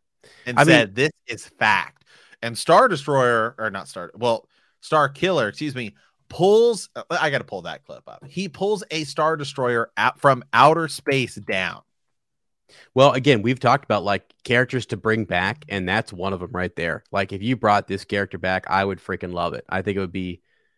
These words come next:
Speaker 2: fant-, you got Sam Witwer. I mean, it's literally just a gold mine sitting there. What if he shows up in the Kenobi series?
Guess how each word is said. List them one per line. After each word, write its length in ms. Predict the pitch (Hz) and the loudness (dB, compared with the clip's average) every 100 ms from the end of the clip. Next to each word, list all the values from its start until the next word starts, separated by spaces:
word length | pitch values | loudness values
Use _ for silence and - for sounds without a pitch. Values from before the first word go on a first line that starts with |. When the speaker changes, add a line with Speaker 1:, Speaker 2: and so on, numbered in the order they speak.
| _ | _
Speaker 2:
fant-, 240 | 110 113 107 | 0 2 0
you 100 | 110 | 0
got 180 | 120 | 0
Sam 240 | - 123 107 | 2 0 2
Witwer. 440 | 110 87 117 113 82 | 0 0 0 0 -2
I 80 | |
mean, 140 | 101 98 | -2 -4
it's 140 | - | 0
literally 280 | 143 139 107 | 2 2 0
just 220 | 92 104 | -2 -8
a 40 | 92 | -6
gold 340 | 92 101 104 | -2 0 0
mine 280 | 95 90 90 | 0 -4 -4
sitting 260 | 110 101 | -4 -4
there. 400 | 95 90 90 87 - _ _ _ _ _ _ _ _ _ _ _ | -4 -4 -4 -6 -12 _ _ _ _ _ _ _ _ _ _ _
What 180 | - 107 | 0 2
if 60 | 127 | 2
he 80 | 90 | 0
shows 260 | 95 92 | -6 -6
up 120 | 98 | -8
in 80 | 90 | -10
the 60 | 87 | -12
Kenobi 360 | 92 87 85 | -8 -8 -8
series? 540 | 90 - 120 92 90 | -10 -14 -14 -16 -18